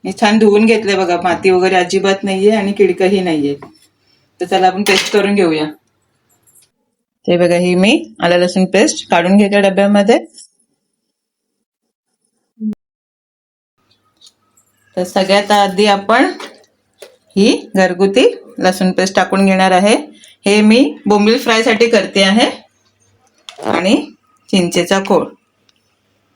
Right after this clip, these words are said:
तुम्ही काही वापरू शकता, लिंबू, कोकम, पण चिंचेच्या कोळ्याने वेगळी टेस्ट लागते, चिंचेच्या पाण्याने. तर, अ, चला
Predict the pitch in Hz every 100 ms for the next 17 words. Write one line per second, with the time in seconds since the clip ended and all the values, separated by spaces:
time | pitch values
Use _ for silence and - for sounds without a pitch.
0 | _ _ - _ _ 202 190 208 208 208
1 | 220 214 202 214 202 202 202 196 196 208
2 | 208 208 208 190 180 208 202 202 220 -
3 | 196 214 196 190 196 202 202 196 214 202
4 | 190 185 170 175 175 165 - 208 - _
5 | _ - 180 180 180 180 175 180 208 294
6 | - - _ _ _ _ _ 190 180 180
7 | 180 180 175 190 170